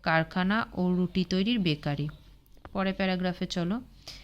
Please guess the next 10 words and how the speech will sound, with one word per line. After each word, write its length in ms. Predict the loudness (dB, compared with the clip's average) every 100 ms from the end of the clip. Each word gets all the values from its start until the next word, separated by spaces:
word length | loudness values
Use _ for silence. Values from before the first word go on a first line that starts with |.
| -20 -4 2
ম্যানরের 360 | 4 4 2
প্রশাসনিক 720 | 4 2 2 0 0 0 0
পরিচালনা, 720 | 2 2 2 2 2 2 0
প্রশাসন 520 | 0 0 2 0 0 0
পরিচালনার 600 | 2 4 4 4 4 2
জন্য 360 | 2 2 2 0
উচ্চ 320 | -2 0 -2
ক্ষমতা 480 | 0 2 2 2 -2
সম্পন্ন 600 | -2 -2 0 0 2 0
কয়েকজন 560 | 0 0 0 -2 -2